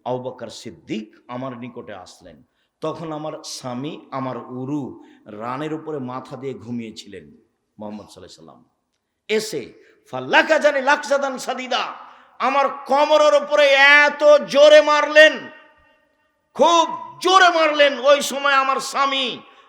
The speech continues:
আমার উরু রানের উপরে মাথা দিয়ে ঘুমিয়েছিলেন। উনি যদি ঘুমিয়ে না থাকতেন, তাহলে আবু বকর সিদ্দিকের মায়ের কারণে,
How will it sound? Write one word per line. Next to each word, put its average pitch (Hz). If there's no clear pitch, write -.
আমার 254
উরু 254
রানের 247
উপরে 247
মাথা 240
দিয়ে 233
ঘুমিয়েছিলেন। 220
উনি 214
যদি 240
ঘুমিয়ে 226
না 254
থাকতেন, 302
তাহলে 226
আবু 214
বকর 214
সিদ্দিকের 196
মায়ের 196
কারণে, 185